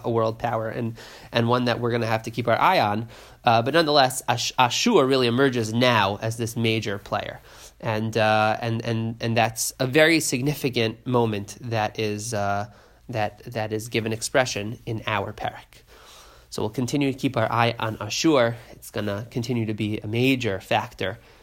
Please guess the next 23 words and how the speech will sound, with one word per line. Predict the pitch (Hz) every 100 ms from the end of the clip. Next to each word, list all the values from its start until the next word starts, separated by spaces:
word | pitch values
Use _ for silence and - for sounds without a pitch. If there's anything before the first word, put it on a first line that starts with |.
| _
in | - 113 110
the | 107 101 101 - - -
trajectory | - 123 120 117 - 104 98 117 - - - -
of, | 107 98 98
uh, | 104 98 98
of | 113
both | 127 147
the | 131
northern | 120 120 117
and | 117 113
southern | 113 98 92 98 - -
kingdoms. | - 101 80 - - - -
Our | 123
parak | 170 165
then | 151 147
ends | 185 185
by | 147
telling | 160 160
us | 147 143
that | 120
the | 117
southern | 120 113 113
kingdom | 151 143 131 123 123